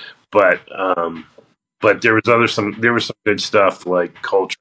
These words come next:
and so forth, I heard when I was growing up. And so, you know, I was a reporter. I was a newspaper reporter when I wrote, wrote the first three books, so I know how to ask questions. And so I went to people with far more knowledge than me and said, "What would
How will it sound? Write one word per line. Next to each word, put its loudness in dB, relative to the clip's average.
and -8
so 0
forth, -6
I 4
heard 0
when -10
I -4
was -10
growing -4
up. -4
And 2
so, 4
you 0
know, 4
I 6
was -2
a 0
reporter. 0
I 0
was -8
a -6
newspaper 0
reporter 2
when 2
I 4
wrote, 2
wrote 0
the -8
first -2
three -8
books, 0
so 2
I 4
know 4
how 4
to -6
ask 2
questions. -2
And -14
so 0
I 4
went -4
to -14
people -6
with 2
far 4
more 4
knowledge 2
than -4
me -4
and -6
said, -4
"What 2
would -6